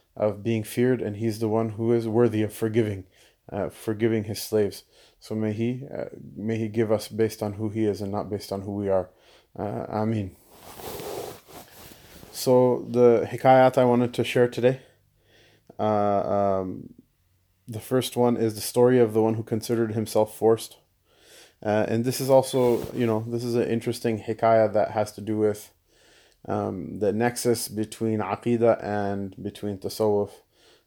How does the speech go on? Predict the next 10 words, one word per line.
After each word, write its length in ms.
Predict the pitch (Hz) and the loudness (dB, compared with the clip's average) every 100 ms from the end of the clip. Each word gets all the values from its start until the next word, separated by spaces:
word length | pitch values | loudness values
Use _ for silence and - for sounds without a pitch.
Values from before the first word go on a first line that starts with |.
| - | -6
between, 800 | 101 - 110 107 104 101 95 - | -6 -4 -2 0 0 -2 -6 -8
uh, 60 | - | -6
uh, 440 | 98 - 62 - - - _ - | -4 -6 -8 -12 -16 -20 _ -12
between 640 | 104 110 - 113 110 104 98 | -6 -6 -2 -2 0 -2 0
the 240 | 101 90 - | 0 0 0
correct 400 | 120 117 120 101 | 4 2 2 -2
belief 300 | 110 117 113 | 0 0 0
of 100 | 107 | 0
every 200 | 104 107 | 2 0
Muslim 440 | 110 110 135 160 | -2 -2 -2 -4